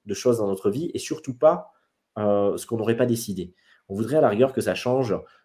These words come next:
euh, le compagnon ou la compagne qui est pas assez ouverte, euh, que ça nous permette, euh, que ça se passe mieux au travail ou, ou, euh, euh,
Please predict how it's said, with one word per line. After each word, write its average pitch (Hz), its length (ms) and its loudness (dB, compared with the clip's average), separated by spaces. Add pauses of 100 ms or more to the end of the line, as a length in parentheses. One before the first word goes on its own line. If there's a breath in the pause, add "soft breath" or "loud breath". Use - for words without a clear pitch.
euh, 95 560 -2
le 113 120 2
compagnon 131 460 2
ou 127 60 2
la 107 120 4
compagne 120 540 2
qui 110 100 -4
est 101 40 -2
pas 107 120 2
assez 107 220 0
ouverte, 127 520 4 (380 loud breath)
euh, 107 340 6
que 135 160 2
ça 135 140 2
nous 127 100 -2
permette, 127 480 2
euh, 104 540 4
que 123 100 -6
ça 120 120 -2
se 117 80 -6
passe 123 200 2
mieux 131 120 0
au 131 60 4
travail 127 560 6
ou, 110 260 -4
ou, 127 340 2
euh, 98 200 2 (460 soft breath)
euh, 104 440 0